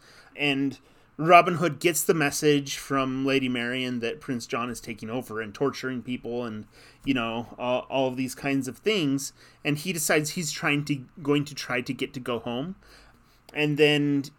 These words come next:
he goes and talks to King Richard, and King Richard thinks he's being a coward and a deserter.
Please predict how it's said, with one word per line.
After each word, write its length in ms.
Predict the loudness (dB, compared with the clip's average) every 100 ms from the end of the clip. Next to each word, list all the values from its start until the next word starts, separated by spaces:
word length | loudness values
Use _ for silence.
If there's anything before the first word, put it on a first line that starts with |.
| _
he 180 | -8 0
goes 340 | 4 6 4
and 120 | -2
talks 280 | 2 0 0
to 60 | -4
King 200 | -2 0
Richard, 380 | 0 0 0 2
and 240 | -2 -6 -2
King 160 | -2
Richard 320 | -2 -4 -8
thinks 220 | -6 -6 -8
he's 120 | -8
being 180 | -8 -6
a 40 |
coward 380 | -6 -4 -2 -2
and 180 | -4 -6
a 40 |
deserter. 500 | -8 -6 -4 -2 -4